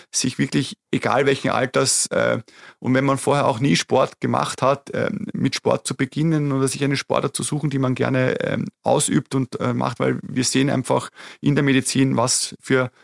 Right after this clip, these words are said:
positive Auswirkungen, äh, es für den Körper und für die Gesundheit hat, wenn man sich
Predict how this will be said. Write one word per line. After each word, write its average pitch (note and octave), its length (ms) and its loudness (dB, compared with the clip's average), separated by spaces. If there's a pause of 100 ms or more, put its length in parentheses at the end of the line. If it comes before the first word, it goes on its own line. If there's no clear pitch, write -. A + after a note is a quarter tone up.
(920)
positive C#3 480 4
Auswirkungen, C3+ 800 2
äh, A2+ 260 2
es - 180 0
für - 100 0
den B2+ 120 2
Körper C3 500 2
und B2 140 2
für C3 100 -2
die B2 60 0
Gesundheit C3+ 400 0
hat, A#2+ 180 0
wenn B2 140 2
man A#2+ 140 2
sich A#2+ 180 -2